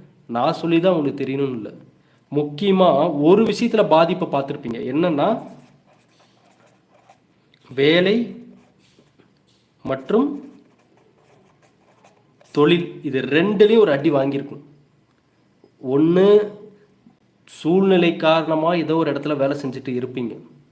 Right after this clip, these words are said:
இல்ல இருக்கிற வேலை பிடிக்காம மற்ற வேலைக்கு முயற்சி பண்ணிட்டு இருப்பீங்க.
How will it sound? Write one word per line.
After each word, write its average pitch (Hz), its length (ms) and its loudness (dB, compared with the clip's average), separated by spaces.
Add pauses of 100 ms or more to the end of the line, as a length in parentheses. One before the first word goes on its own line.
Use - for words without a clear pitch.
(480)
இல்ல 185 360 0 (800)
இருக்கிற 196 500 2
வேலை 160 300 4
பிடிக்காம 175 760 0
மற்ற 151 420 0
வேலைக்கு 170 480 2
முயற்சி 180 420 2
பண்ணிட்டு 143 320 -4
இருப்பீங்க. 113 360 -12